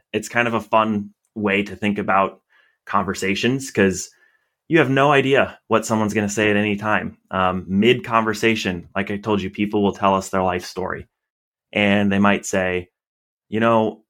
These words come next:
actually, now that I'm thinking about it, I, I really don't want a five hundred thousand dollar house.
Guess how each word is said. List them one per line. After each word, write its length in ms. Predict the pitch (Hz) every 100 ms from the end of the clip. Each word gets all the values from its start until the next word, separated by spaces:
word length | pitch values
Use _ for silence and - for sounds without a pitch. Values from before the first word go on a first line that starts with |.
| -
actually, 800 | 110 113 - 117 107 101 104 -
now 160 | 101 107
that 120 | 113
I'm 120 | 107
thinking 280 | 101 110 107
about 260 | 104 98 98
it, 80 | 98
I, 160 | 95
I 260 | 104 101 104
really 300 | 113 131 131
don't 220 | 117 95
want 160 | 104 98
a 300 | 95 90 -
five 240 | - 101
hundred 240 | 101 98 90
thousand 300 | 92 92 95
dollar 220 | 92 92
house. 440 | 87 90 87 -